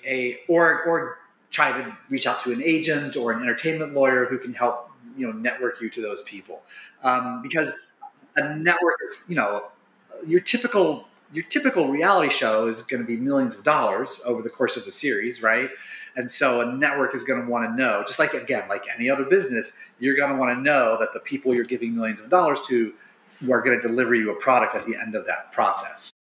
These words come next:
And, and the other thing I would say is, you know, again, for someone who's not, if you think about, like, your idea may be very similar to other ideas that have either been on T V in the past, and that's okay because T V,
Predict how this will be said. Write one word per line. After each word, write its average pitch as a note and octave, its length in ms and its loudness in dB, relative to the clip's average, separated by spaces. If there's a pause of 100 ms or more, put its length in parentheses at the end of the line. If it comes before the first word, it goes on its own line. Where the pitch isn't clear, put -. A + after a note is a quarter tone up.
(220)
And, G#3 260 -2
and G3+ 180 -4
the G3+ 100 0
other B3 160 0
thing B3 300 -4
I F#3+ 100 -2
would E3+ 400 -6
say D3+ 320 -2
is, C#3 440 -8
you C#3+ 120 -6
know, A#2+ 100 -4
again, A#2+ 240 -2
for - 60 -12
someone B2+ 220 -4
who's A#2+ 120 -10
not, C3+ 360 -2 (100)
if - 460 -14
you F3+ 60 -4
think A#3+ 340 -2
about, C#3 500 0
like, A#2+ 320 -2 (300)
your F3 320 2
idea E3 540 2
may C#3 480 -2
be D3 160 -4
very C3+ 200 2
similar C3 500 -2
to A#2 580 -4 (100)
other C3 280 0
ideas C#3+ 520 0
that A#2+ 180 2
have B2 220 -6
either G#2+ 160 -4
been C3 220 0
on B2+ 120 2
T B2+ 160 -4
V A#2+ 140 -4
in G2+ 60 -6
the G2 60 -8
past, A2 360 -2
and E3+ 180 -6
that's G#3+ 140 -2
okay G3 500 -2
because B2 340 -2
T C#3+ 160 -6
V, C#3 280 -4